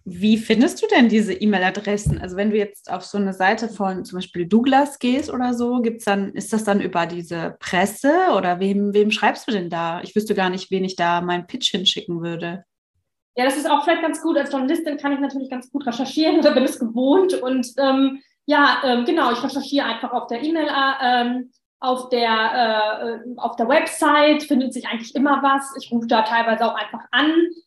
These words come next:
Speaker 2: Jedes Unternehmen hat ja eine Hotline, da kann man sich die richtigen
Speaker 1: Mhm.
Speaker 2: Ansprechpartner geben
Speaker 1: Mhm.
Speaker 2: lassen. Ähm, oder ich, äh, lasse mir eine Intro geben, ne? Ich überleg, äh, hey, ähm, ich kenn doch die, die arbeitet da, die kann mir doch da bestimmt, oder die kennt den.
Speaker 1: Ah.
Speaker 2: Und lass mir dann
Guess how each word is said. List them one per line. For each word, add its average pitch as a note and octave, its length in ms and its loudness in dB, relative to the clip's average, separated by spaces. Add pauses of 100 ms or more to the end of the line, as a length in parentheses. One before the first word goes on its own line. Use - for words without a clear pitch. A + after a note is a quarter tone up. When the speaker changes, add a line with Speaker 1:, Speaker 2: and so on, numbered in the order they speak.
(140)
Speaker 2:
Jedes B3 260 0
Unternehmen A#3+ 460 0
hat A3+ 120 -2
ja A#3+ 60 0
eine C#4 160 -2
Hotline, D4 400 2
da C#4 80 4
kann C4+ 180 -6
man C4 160 -4
sich A#3+ 200 -12
die B3 140 -4
richtigen B3+ 340 -4
Speaker 1:
Mhm. F#4+ 200 8
Speaker 2:
Ansprechpartner B3+ 580 4
geben A#3 220 6
Speaker 1:
Mhm. - 40 6
Speaker 2:
lassen. C4 560 0 (400)
Ähm, B3+ 320 4
oder C#4+ 340 4
ich, C#4+ 220 -2
äh, C4 220 4
lasse B3 280 0
mir D4+ 60 2
eine C#4 120 2
Intro D#4+ 340 2
geben, A3+ 280 -4
ne? B3+ 240 -2
Ich D4+ 100 -8
überleg, C4+ 560 -4
äh, B3+ 460 -2 (560)
hey, C4+ 480 4
ähm, A#3+ 320 6
ich - 140 -6
kenn C4+ 180 0
doch A#3+ 160 0
die, D4+ 260 4
die C4+ 120 0
arbeitet A#3+ 400 -2
da, C4+ 220 4
die C4 80 -4
kann B3 200 -4
mir B3 100 0
doch A#3 180 0
da A#3 160 2
bestimmt, A#3 380 -6
oder A#3+ 120 -2
die A#3 80 -8
kennt B3 260 -6
den. C#4 300 4
Speaker 1:
Ah. B3 380 -2
Speaker 2:
Und A3 80 2
lass G3+ 180 2
mir C#4 60 4
dann B3+ 340 0